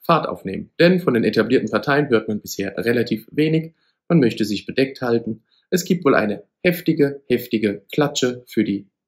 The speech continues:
alteingesessenen Parteien. Es wird Zuwächse geben für den linken und für den rechten Rand. Schuld daran, naja, können wir uns ja alle ausdenken, wem sie den schwarzen Peter hier wieder zuschieben.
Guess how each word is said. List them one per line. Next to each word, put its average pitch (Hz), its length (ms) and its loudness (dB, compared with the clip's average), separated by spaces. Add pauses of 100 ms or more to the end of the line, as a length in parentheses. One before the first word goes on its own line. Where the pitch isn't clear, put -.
(260)
alteingesessenen 120 840 0
Parteien. 95 420 -6 (360)
Es - 200 -4
wird - 180 -4
Zuwächse 175 440 0
geben 117 520 0
für 113 160 -2
den 101 140 -2
linken 120 260 0
und 104 120 -4
für 95 100 -2
den 98 120 -4
rechten - 300 -6
Rand. 135 380 -4 (400)
Schuld 196 340 4
daran, 143 380 2 (160)
naja, 98 500 -2 (220)
können 151 180 4
wir 127 100 6
uns 117 140 2
ja 104 120 2
alle 98 180 0
ausdenken, 120 500 0
wem 117 180 4
sie 117 120 0
den 107 180 -2
schwarzen 117 360 -2
Peter 120 260 2
hier 104 160 -2
wieder 98 220 -8
zuschieben. 117 580 -2